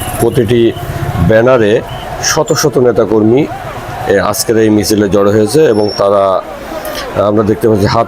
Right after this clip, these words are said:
নেড়ে, হাত নেড়ে কালীগঞ্জবাসীকে শুভেচ্ছা জানাচ্ছে, মুহুর্মুহু স্লোগান। এবং এই বৃষ্টির ভিতরেও হাজার হাজার নেতাকর্মী আজকে কিন্তু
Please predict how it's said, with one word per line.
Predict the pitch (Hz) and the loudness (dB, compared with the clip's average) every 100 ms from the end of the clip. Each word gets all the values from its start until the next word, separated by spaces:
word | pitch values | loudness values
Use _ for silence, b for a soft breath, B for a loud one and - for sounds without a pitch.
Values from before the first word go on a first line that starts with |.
| 120 | 2
নেড়ে, | 113 90 76 - - - - - - - - | 2 2 -2 -6 -10 -10 -12 -10 -10 -8 -4
হাত | 104 101 | 0 2
নেড়ে | 110 110 107 104 104 - - - | 2 4 2 2 -2 -8 -6 -2
কালীগঞ্জবাসীকে | 110 107 110 104 104 104 | 2 2 2 2 0 -2
শুভেচ্ছা | 107 110 110 - | 0 2 2 2
জানাচ্ছে, | 107 113 104 147 160 - B B 101 | 2 2 0 0 0 -2 B B 0
মুহুর্মুহু | 110 113 117 107 | 2 2 2 0
স্লোগান। | - 110 101 113 139 - | 0 0 2 2 2 0
এবং | 95 98 104 | 2 2 2
এই | 104 | 2
বৃষ্টির | 123 123 - 135 | 2 0 0 2
ভিতরেও | 123 147 131 95 - - - B B B B - | 2 2 2 2 -2 -10 -12 B B B B -4
হাজার | 127 123 127 | 0 2 2
হাজার | 120 110 113 | 2 2 2
নেতাকর্মী | 113 104 101 107 107 151 339 - - - - | 2 0 0 2 4 2 0 -6 -12 -10 -4
আজকে | 101 107 113 | -4 -2 0
কিন্তু | 104 101 104 107 101 | 0 2 2 2 2